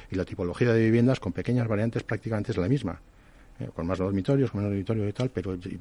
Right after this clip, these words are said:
y se está, se, se uniformiza mucho. Sin, sin embargo, los sistemas constructivos, incluso el diseño del propio edificio, hay una disparidad que es insostenible, no puede ser. Admiramos las ciudades,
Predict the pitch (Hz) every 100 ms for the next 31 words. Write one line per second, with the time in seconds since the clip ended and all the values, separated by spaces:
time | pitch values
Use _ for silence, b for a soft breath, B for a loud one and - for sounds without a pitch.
0 | 110 - 98 120 117 - 110 120 110 -
1 | 98 92 90 85 82 92 95 - 107 127
2 | 107 - 104 139 131 131 - 131 - 92
3 | 87 - B B B B - 104 - 98
4 | 95 104 143 135 117 117 127 117 - 127
5 | 147 139 120 110 113 110 104 101 101 -
6 | 98 101 107 - B B B - 101 110
7 | 107 - 95 90 80 - - 95 95 104
8 | 87 - - - B B - 98 101 117
9 | 127 127 117 107 - 107 117 117 113 113
10 | 113